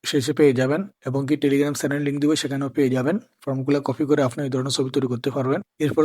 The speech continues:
ছবিটা সেভ করার জন্য ছবিটার উপরে ক্লিক করে দিবেন এবং উপরে দেখতে পাচ্ছেন যে সেভ আইকন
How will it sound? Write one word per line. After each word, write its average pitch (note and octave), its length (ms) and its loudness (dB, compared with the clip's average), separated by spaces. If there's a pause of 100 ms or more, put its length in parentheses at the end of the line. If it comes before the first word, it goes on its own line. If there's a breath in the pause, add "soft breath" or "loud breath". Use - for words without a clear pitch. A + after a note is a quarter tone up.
ছবিটা D3+ 280 2
সেভ D3+ 160 -2
করার D3+ 160 0
জন্য D3+ 120 -4 (100)
ছবিটার C#3 320 -2
উপরে C#3+ 200 -2
ক্লিক C3+ 220 -4
করে D3 180 2
দিবেন F3 180 2 (240)
এবং C3+ 140 -2 (100)
উপরে C3+ 260 -2
দেখতে B2+ 200 -2
পাচ্ছেন C#3 260 -4
যে C#3+ 120 0
সেভ C#3 220 0
আইকন D3+ 220 0